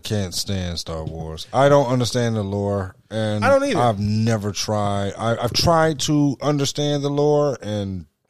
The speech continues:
Speaker 1: that shit was worse than any comic book that I even fucking read myself.
Speaker 2: See,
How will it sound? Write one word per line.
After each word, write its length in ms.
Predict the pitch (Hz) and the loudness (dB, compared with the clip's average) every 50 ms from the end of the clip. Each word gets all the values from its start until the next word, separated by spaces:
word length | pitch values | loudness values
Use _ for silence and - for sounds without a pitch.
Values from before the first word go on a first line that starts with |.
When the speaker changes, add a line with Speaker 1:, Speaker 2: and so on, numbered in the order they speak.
| _ - | _ -10
Speaker 1:
that 280 | 98 87 98 127 127 _ _ - - | -6 -2 -2 -2 -4 _ _ -20 -16
shit 420 | - - - - 117 101 92 - _ _ _ _ _ _ 82 92 | -12 -8 -4 -4 -2 -4 -4 -6 _ _ _ _ _ _ _ -6
was 260 | 98 95 92 76 73 | -6 -6 -6 -6 -4
worse 280 | 104 104 107 104 - | -2 -2 0 -2 -2
than 100 | 107 101 | -4 -4
any 160 | 101 101 101 98 | -4 -4 -4 -4
comic 280 | - 104 107 110 92 | -4 -4 -4 -4 -4
book 200 | 101 117 107 - | -6 -6 -6 -4
that 100 | 117 113 | -2 -2
I 140 | 120 117 117 | 0 0 0
even 160 | 117 120 113 | 0 -2 -4
fucking 260 | - - 131 123 131 | -4 -4 -4 -2 -2
read 220 | 131 139 143 143 143 | 0 0 0 0 -2
myself. 240 | 147 143 185 202 185 | -2 -2 -2 0 0
Speaker 2:
See, 180 | 202 185 175 | 0 -2 -2